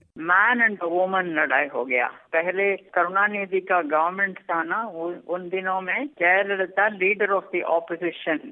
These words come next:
बनकर assembly को आई। जिस दिन budget presentation हुआ, budget presentation करुणानिधि ने किया और उस टाइम में कुछ जयललिता said, "करुणानिधि must resign and all that।" बहुत बड़ा debate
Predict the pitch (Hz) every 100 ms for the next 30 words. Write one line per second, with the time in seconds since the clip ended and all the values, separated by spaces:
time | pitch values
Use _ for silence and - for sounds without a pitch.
0 | - 156 151 160 160 156 180 247 - -
1 | 165 - 185 180 170 165 160 156 - 240
2 | - - 180 190 190 247 247 165 175 175
3 | 170 262 269 - - _ - 190 180 214
4 | 208 208 202 208 196 190 156 143 185 175
5 | 180 180 220 220 220 202 202 190 196 190
6 | - 208 - 190 190 190 190 180 180 180
7 | 175 175 139 - - - 185 226 220 196
8 | 208 208 - - 214 220 233 254 269 -
9 | 226 226 - - 175 180 185 175 165 165
10 | 156 - 170 165 160 151 170 170 175 170
11 | 156 156 156 151 151 - 139 147 165 151
12 | 151 151 151 147 147 156 151 151 139 160
13 | 185 185 170 160 165 147 147 151 151